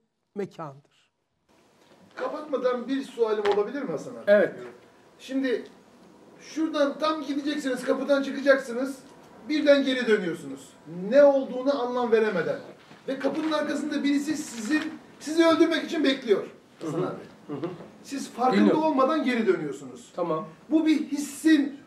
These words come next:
Speaker 2: tezahürü müdür abi?
Speaker 1: Aslında,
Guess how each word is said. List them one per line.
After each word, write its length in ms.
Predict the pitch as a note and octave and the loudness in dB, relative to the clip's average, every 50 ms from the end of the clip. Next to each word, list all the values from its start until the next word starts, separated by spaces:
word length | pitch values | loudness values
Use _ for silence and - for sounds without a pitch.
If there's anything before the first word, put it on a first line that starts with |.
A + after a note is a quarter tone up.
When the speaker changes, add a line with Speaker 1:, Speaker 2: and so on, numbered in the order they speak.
| - _ - | -18 _ 2
Speaker 2:
tezahürü 520 | A3 G3+ - G3 F#3+ F3+ E3 D#3+ D#3 D3+ | 2 2 4 4 2 0 0 -2 -4 -6
müdür 260 | C#3+ C3+ B2 C3 B2+ | -6 -6 -8 -10 -10
abi? 220 | B2+ A#2+ A#2 - - - - - _ - - - _ _ - - - - - - - - _ - - - | -10 -12 -12 -14 -16 -20 -20 -20 _ -20 -20 -20 _ _ -20 -20 -18 -18 -18 -18 -20 -20 _ -20 -10 -4
Speaker 1:
Aslında, 840 | G3+ G3+ G#3 G#3 - - - A3+ A3+ G#3 F3 F#3+ F3+ F#3 G3+ G#3 | -2 -2 -2 -2 -6 -8 -8 -6 -6 -4 -4 -4 -4 -4 -4 -8